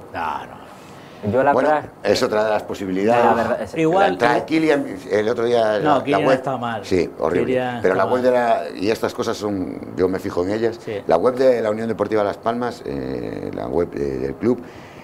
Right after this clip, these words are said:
Speaker 3: eh, hacía referencia en el, en las imágenes que ponen de los entrenamientos, enfocaban muchísimo a Kylian. Y esas
Speaker 1: Sí.
Speaker 3: cosas, bueno, son cuatro
Speaker 1: No.
Speaker 3: jugadores que pueden entrar ahí. Yo creo que en Fulus fijo y después
Speaker 2: Ah.
Speaker 3: a partir de ahí, porque Sergio no llega.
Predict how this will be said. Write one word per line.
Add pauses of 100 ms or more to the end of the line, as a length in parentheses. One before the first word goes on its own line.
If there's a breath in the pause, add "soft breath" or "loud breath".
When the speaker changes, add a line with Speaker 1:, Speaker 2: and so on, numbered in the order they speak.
(140 loud breath)
Speaker 3:
eh,
hacía
referencia
en
el,
en
las
imágenes
que
ponen
de
los
entrenamientos,
enfocaban
muchísimo
a
Kylian. (880 loud breath)
Y
esas
Speaker 1:
Sí.
Speaker 3:
cosas, (1000)
bueno,
son
cuatro
Speaker 1:
No.
Speaker 3:
jugadores
que
pueden
entrar
ahí. (180)
Yo
creo
que
en
Fulus
fijo
y
después
Speaker 2:
Ah.
Speaker 3:
a
partir
de
ahí, (220 loud breath)
porque
Sergio
no
llega.